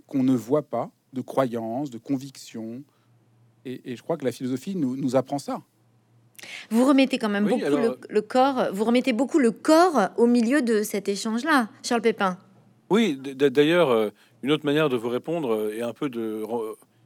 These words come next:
Speaker 3: questionner la question. C'est-à-dire, quand vous dites, euh, « La philosophie nous aide à vivre », et que vous nous posez la question à Fabrice et à moi, et que vous nous interrogez sur le corps et les exemples concrets,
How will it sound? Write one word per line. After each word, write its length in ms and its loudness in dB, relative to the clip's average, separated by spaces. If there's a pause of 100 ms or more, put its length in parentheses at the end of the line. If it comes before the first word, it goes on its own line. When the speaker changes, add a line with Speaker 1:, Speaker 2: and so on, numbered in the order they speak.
(280)
Speaker 3:
questionner 340 -4
la 100 -2
question. 440 -4
C'est-à-dire, 260 0
quand 120 -6
vous 100 -4
dites, 240 -6
euh, « 160 0 (120)
La 140 -2
philosophie 500 -4
nous 200 -4
aide 100 -4
à 80 0
vivre », 380 -2 (440)
et 80 -8
que 60 -14
vous 80 -2
nous 100 0
posez 200 0
la 100 0
question 400 -6
à 160 -2
Fabrice 400 -2
et 60 -4
à 80 -4
moi, 320 -2 (460)
et 80 -6
que 80 -12
vous 100 -4
nous 160 -2
interrogez 400 0
sur 140 -4
le 100 -4
corps 400 4
et 60 -10
les 160 -6
exemples 260 -8
concrets, 400 -2